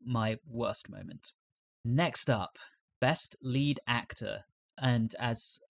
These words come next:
a reminder, the Best Lead Actor is anyone who is a series regular, no matter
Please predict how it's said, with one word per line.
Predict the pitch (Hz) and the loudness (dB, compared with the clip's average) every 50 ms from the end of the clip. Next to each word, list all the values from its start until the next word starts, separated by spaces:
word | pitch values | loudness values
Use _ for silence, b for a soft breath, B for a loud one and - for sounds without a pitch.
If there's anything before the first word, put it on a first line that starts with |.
| _ _ - | _ _ -4
a | 135 131 | 0 2
reminder, | 127 123 120 117 123 123 127 127 151 156 | 4 4 4 4 4 4 2 2 2 0
the | 143 | 0
Best | - 123 131 139 - - | 2 2 4 4 2 2
Lead | 127 127 123 | 2 2 2
Actor | 120 117 - - - 127 117 | 2 2 0 -2 -4 -2 -2
is | 113 113 - - | -2 -2 -2 0
anyone | 120 123 135 135 123 120 120 117 - | 0 0 0 0 0 0 -2 -2 -2
who | 123 120 117 120 - | -2 -2 -2 -2 -2
is | 120 117 117 113 107 - - b b b | -2 -2 0 0 0 -2 -4 b b b
a | - 120 | -2 0
series | 110 - - - 131 131 131 131 120 - - | 0 2 2 2 4 4 4 4 2 2 0
regular, | 123 127 131 - 147 147 170 190 - | 0 0 0 0 0 0 0 0 0
no | 151 123 117 | 0 0 0
matter | 117 117 117 117 - 127 120 113 113 | 0 -2 -2 -2 -4 -4 -4 -4 -6